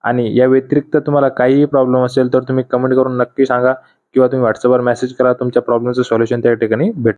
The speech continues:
धन्यवाद मित्रांनो, जय हिंद, जय महाराष्ट्र. भारतीय प्रकाशन पुणे यांच्याकडून मित्रांनो चाळीस हजार जम्बोची या पुस्तकाची नवीन आवृत्ती प्रसिद्ध झालेली आहे. त्यामध्ये आता पंचेचाळीस हजार प्रश्नांचा समावेश करण्यात आलेला आहे मित्रांनो,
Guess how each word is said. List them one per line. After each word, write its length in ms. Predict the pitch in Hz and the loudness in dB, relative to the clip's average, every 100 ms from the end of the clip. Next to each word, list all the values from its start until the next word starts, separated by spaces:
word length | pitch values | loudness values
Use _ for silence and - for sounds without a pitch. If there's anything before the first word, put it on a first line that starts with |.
| - | -4
धन्यवाद 260 | 127 135 123 | 0 0 0
मित्रांनो, 460 | 113 107 107 101 - - 117 | -2 -2 -2 -6 -10 -14 -2
जय 160 | 135 | 0
हिंद, 240 | 131 139 131 | 2 0 0
जय 160 | 117 | 0
महाराष्ट्र. 500 | 110 104 101 101 - - - _ - | 2 0 -2 -4 -10 -12 -14 _ -12
भारतीय 320 | 107 104 123 | -10 -6 -6
प्रकाशन 340 | 123 117 - 113 | -6 -6 -8 -10
पुणे 260 | 117 113 - | -8 -8 -10
यांच्याकडून 360 | 120 120 123 123 | -10 -6 -4 -4
मित्रांनो 320 | 120 120 120 | -4 -6 -8
चाळीस 320 | 120 117 120 | -6 -4 -2
हजार 160 | 117 113 | -2 -4
जम्बोची 600 | 113 117 113 - 127 135 - _ | -4 -4 -4 -4 -8 -8 -12 _
या 60 | 123 | -12
पुस्तकाची 420 | 127 123 117 117 | -8 -6 -4 -6
नवीन 260 | 104 117 120 | -8 -8 -4
आवृत्ती 280 | 117 120 - | -6 -6 -8
प्रसिद्ध 300 | 117 117 117 | -8 -6 -4
झालेली 280 | 110 113 | -2 -2
आहे. 80 | 107 | -4
त्यामध्ये 480 | - 120 120 120 123 - _ - | -6 -8 -4 -4 -4 -10 _ -10
आता 160 | 113 | -8
पंचेचाळीस 400 | 110 123 117 123 | -6 -6 -4 -2
हजार 160 | 107 110 | -2 -4
प्रश्नांचा 360 | 113 - 113 | -6 -8 -8
समावेश 360 | 120 110 113 113 - | -8 -6 -6 -6 -8
करण्यात 220 | 117 - | -8 -8
आलेला 180 | 117 117 | -4 -4
आहे 60 | 117 | -4
मित्रांनो, 320 | 110 110 | -4 -6